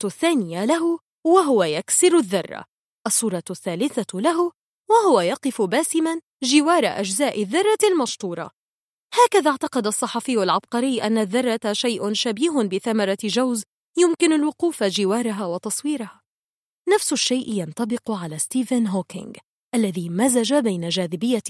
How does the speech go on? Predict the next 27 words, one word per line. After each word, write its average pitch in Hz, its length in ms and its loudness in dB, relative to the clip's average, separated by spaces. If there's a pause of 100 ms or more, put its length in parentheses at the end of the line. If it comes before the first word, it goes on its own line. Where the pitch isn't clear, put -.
(120)
أينشتاين 320 600 0 (360)
وميكانيكا 262 840 2
الكم. - 360 -8 (480)
نعرف 208 340 2
جميعًا 220 540 0
أنه 175 460 -4
اكتشف 254 520 -4
شيئًا 247 340 -2
مهمًا 226 400 2
جدًا، 240 400 0 (340)
لكننا 226 580 2
لا 160 140 -4
نفهم 311 440 4
ما 180 80 0
هو 247 240 4
بالتحديد. 311 540 -2 (760)
بالنسبة 370 460 4
للغربيين، 190 760 -2
هو 202 180 0
رمز 220 300 0
بصري 196 600 -2
شهير، 285 400 -2 (380)
مثله 330 380 0
مثل 190 400 -2
غاندي 220 480 2
وجيفارا 185 720 -2
وشابلن. 202 640 -2